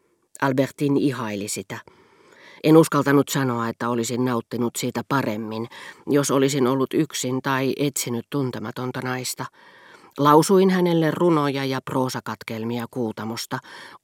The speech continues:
osoittaakseni, kuinka se entisaikojen hopeanhohtoisesta oli muuttunut siniseksi Chateaubriandin ansiosta, Victor Hugon runoissa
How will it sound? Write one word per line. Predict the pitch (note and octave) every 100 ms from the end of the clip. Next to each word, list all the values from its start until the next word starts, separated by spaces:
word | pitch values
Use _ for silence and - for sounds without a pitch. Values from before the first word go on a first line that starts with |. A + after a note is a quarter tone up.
| -
osoittaakseni, | C#3+ E3 C#3+ C#3+ C#3+ C3+ - C3+ B2+
kuinka | C#3+ C3 C3
se | B2 A#2+
entisaikojen | C#3 C3+ C3+ - B2+ B2+ C3 C3 B2
hopeanhohtoisesta | A2+ D3 C3 C3+ B2+ B2 A#2 - A#2+ A#2 A2+ A#2+ - C3 - - - _ _ -
oli | F3
muuttunut | D#3+ D#3 - C#3 C3 - -
siniseksi | - E3 C#3+ G#2 - - - - - _ - _ -
Chateaubriandin | G3 E3+ B2 C3 D#3+ G3 E3+ A#2 A2+ -
ansiosta, | A2+ - - A#2+ - - - - - - -
Victor | D#3+ - D#3+ C#3+ B2+ C3+
Hugon | D3 D#3+ F3 C3 A#2 - A2+
runoissa | C3+ C#3+ C3 A#2+ A#2 - A#2+